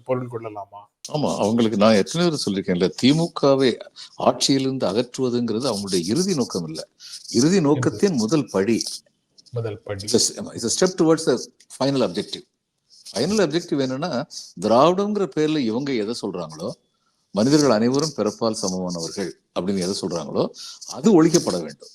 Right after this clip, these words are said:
Speaker 1: அது மனிதர்கள் சமமானவர்கள் அப்படிங்கிறதே வந்து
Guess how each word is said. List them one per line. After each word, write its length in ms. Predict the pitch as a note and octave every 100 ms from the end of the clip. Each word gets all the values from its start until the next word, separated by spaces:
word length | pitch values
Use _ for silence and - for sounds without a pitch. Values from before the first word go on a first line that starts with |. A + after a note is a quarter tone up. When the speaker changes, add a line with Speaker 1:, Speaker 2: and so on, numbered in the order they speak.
| _
Speaker 1:
அது 580 | D#3+ B2+ E3 E3+ C#3 B2
மனிதர்கள் 640 | A#2 D3 A3+ B3 G#3 A3+
சமமானவர்கள் 1120 | A3 F3 F#3+ A3 A3 G#3+ G#3 G#3 G3 G#3+ D3+
அப்படிங்கிறதே 800 | C#3+ D3+ F3 F#3 F3+ F3 G3+ F#3+
வந்து 300 | D#3 D#3